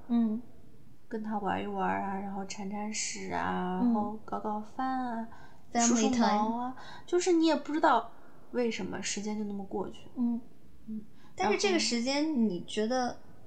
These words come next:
Speaker 1: 快乐吗？
Speaker 2: 然后
Speaker 1: 你觉得它值得吗？
Speaker 2: 我觉得它就是每一天的日常，
Speaker 1: 嗯。
Speaker 2: 就是你不知道怎么那一小时就过去了。
Speaker 1: 嗯。
Speaker 2: 在这一小时，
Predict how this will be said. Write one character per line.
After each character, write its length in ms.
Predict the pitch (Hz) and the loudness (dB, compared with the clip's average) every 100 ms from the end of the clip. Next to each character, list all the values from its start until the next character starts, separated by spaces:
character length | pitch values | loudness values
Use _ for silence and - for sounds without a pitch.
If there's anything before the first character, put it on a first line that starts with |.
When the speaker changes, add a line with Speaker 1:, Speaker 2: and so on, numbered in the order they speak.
| - - - | -12 -12 -12
Speaker 1:
快 220 | - 294 | -2 0
乐 180 | 269 254 | 2 2
吗？ 140 | 226 233 | 2 0
Speaker 2:
然 60 | |
后 120 | - - | -4 -4
Speaker 1:
你 80 | 226 | -2
觉 100 | 226 | 0
得 80 | |
它 100 | 240 | -2
值 240 | 240 226 254 | -2 -2 0
得 140 | 247 | 2
吗？ 200 | 214 226 - - - | 2 0 -6 -12 -10
Speaker 2:
我 80 | 247 | -10
觉 160 | 240 254 | -4 0
得 400 | 285 302 269 - - - - - - - - - - - - - - | 2 4 2 -2 -10 -12 -12 -12 -12 -12 -12 -12 -12 -12 -12 -12 -12
它 460 | - - 285 285 294 - | -10 -4 -2 -2 -4 -8
就 180 | - 294 | -4 -2
是 220 | 269 - | 0 -2
每 240 | 240 220 - | -2 -2 -4
一 40 | |
天 220 | - 262 | -4 -4
的 80 | 247 | -4
日 240 | 262 302 - | -4 -6 -6
常， 480 | - - - - - - | -6 -4 -4 -6 -10 -6
Speaker 1:
嗯。 220 | 277 233 | 0 2
Speaker 2:
就 80 | 277 | 0
是 160 | - 262 | -2 -2
你 240 | 226 185 | -2 -4
不 160 | 185 240 | -6 -2
知 80 | |
道 200 | 277 254 | 2 2
怎 200 | 226 - | 2 -4
么 220 | 185 - - | -6 -8 -6
那 60 | 208 | -6
一 100 | 214 | -4
小 180 | 202 | -4
时 160 | 185 - | -4 -4
就 120 | 190 | -4
过 260 | 185 196 - | -2 -2 -2
去 180 | - - | -4 -8
了。 200 | - - | -6 -4
Speaker 1:
嗯。 220 | 277 226 - | -2 -2 -2
Speaker 2:
在 160 | 285 | 0
这 120 | 277 262 | 0 0
一 140 | 262 | -2
小 260 | 247 240 214 | 2 2 2
时， 600 | - - 196 208 220 | -2 -2 0 2 2